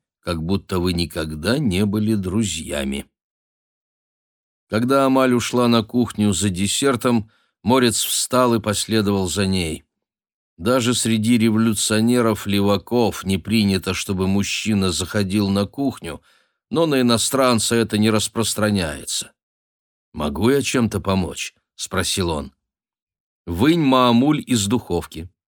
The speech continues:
Он поставил на стол противень с ароматной выпечкой с финиками. «Передержала», вздохнула Амаль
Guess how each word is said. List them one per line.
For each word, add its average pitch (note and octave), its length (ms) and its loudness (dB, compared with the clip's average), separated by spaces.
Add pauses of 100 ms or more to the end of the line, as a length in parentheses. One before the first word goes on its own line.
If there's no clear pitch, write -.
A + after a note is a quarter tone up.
(840)
Он G2+ 180 2
поставил G#2+ 560 2
на G2 140 0
стол A2 420 0
противень G#2 680 0
с - 120 -4
ароматной G2 640 2
выпечкой G2 680 -2
с - 80 -4
финиками. E2+ 760 -4 (1080)
«Передержала», C3+ 1080 4 (240)
вздохнула F#2 720 0
Амаль A#2+ 460 2